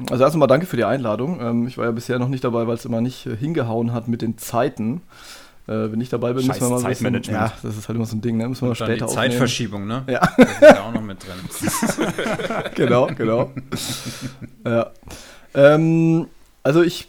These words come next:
Speaker 1: äh, bin eigentlich, also wenn, wenn ihr mich jetzt auf ein Team festlegen würde, dann würde ich sagen Celtics und Bulls. Ich bin jetzt kein Hardcore-Team-Fan, also dass ich jetzt irgendwie hier die hard irgendwie auf ein Team gepolt bin.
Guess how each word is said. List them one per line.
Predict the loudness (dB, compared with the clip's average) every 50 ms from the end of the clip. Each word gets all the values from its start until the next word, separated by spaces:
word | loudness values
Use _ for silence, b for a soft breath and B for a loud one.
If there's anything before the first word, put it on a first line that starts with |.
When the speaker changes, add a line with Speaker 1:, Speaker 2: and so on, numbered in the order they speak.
| -8 -2
Speaker 1:
äh, | 2 2 4 4 4 4 2
bin | 0 4 6 6 6 6 4
eigentlich, | 2 2 2 2 2 0 0 -2
also | 0 0
wenn, | 0 -2 -2 0
wenn | 0 0
ihr | 2 2
mich | 0 0 2
jetzt | 0 0 0
auf | -2 -4 -4
ein | -8 -6
Team | -4 -4 -4 -2
festlegen | -2 -4 -4 -4 -4 -2 -2 -2 -2 -2
würde, | -2 -2 -2
dann | -4 -4
würde | -4 -4 -6
ich | -4
sagen | -2 -2 0 0 -2
Celtics | -4 -4 -4 -4 -4 -2 -4 -6 -6 -4
und | -4 -4 -4
Bulls. | -2 -4 -4 -4 -6 -8 -12 -18 -20
Ich | -18 -8
bin | -6 -4 -4
jetzt | -4 -6 -10
kein | -14 -12 -8 -8 -6 -6 -8 -6
Hardcore-Team-Fan, | -6 -8 -8 -8 -10 -8 -4 -2 -2 -2 -4 -6 -10 -12 -8 -6 -6 -6 -8 -8 -6 -6 -6 -4 -6 -6 -8 -10 -10
also | -10 -10 -10 -8 -8
dass | -10 -10 -10
ich | -10 -12
jetzt | -12 -12 -10
irgendwie | -10 -8 -6 -6 -6
hier | -6 -6 -6
die | -6 -6 -6 -6 -6
hard | -6 -8 -8 -8 -8
irgendwie | -6 -6 -6 -6
auf | -6 -8 -10 -8
ein | -6 -6 -6 -6
Team | -6 -4 -2 -2 -2 -4
gepolt | -6 -6 -6 -6 -6 -4 -4
bin. | -4 -6 -6